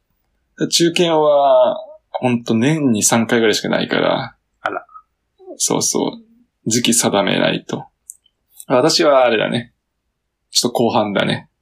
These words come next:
Speaker 1: 八月以降。
Speaker 2: うん。
Speaker 1: 休みができた時です。
Speaker 2: 確かに。俺、あれ、テキスト買ってもなかなかなんかできないんだよね、テキスト。なんか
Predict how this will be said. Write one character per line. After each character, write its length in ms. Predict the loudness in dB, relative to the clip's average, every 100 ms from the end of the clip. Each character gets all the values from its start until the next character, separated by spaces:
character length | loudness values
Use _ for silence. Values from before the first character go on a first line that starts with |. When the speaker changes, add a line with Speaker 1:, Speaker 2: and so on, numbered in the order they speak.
| _ _
Speaker 1:
八 340 | -6 -4 0 0
月 240 | 0 0
以 140 | -2 -2
降。 340 | -4 -4 -6 -14 -20 _
Speaker 2:
う 100 | -4
ん。 160 | -4 -6 -12 -20 -20 _ -20 -20 -18 -20 -18 -12 -8 -2
Speaker 1:
休 240 | 0 2
み 140 | 2
が 240 | 2 0 -2 -6
で 100 | -4
き 80 |
た 140 | -2 -4
時 260 | -4 -10
で 60 | -8
す。 480 | -6 -4 -6 -10 -14
Speaker 2:
確 220 | -6 -4 -2
か 60 |
に。 120 | -4 -6 -10 -12 -12 -16 -20 -20 -20 _ _ _ _ -4
俺、 260 | 0 2
あ 140 | 2 2
れ、 260 | 2 0 -2 -8 -8 -8 -8 -10 -12 -10 -10 -12 -12
テ 80 |
キ 160 | -2 -2
ス 100 | 0
ト 100 | -4
買 140 | -4
っ 40 | -4
て 80 | -4
も 80 |
な 120 | -6 -4
か 160 | 0
な 140 | 0 2
か 80 |
な 120 | 0 0
ん 80 |
か 260 | 0 -2 -4 -14 -14 -6
で 100 | -4
き 100 | -2
な 100 | -4
い 40 |
ん 20 | -2
だ 80 |
よ 60 | -4
ね、 80 | -4
テ 120 | -2
キ 100 | -4
ス 120 | -4 -8 -6 -8 -10 -12 -12 -12 -4
ト。 60 | -2
な 80 |
ん 60 | -2
か 200 | -2 -4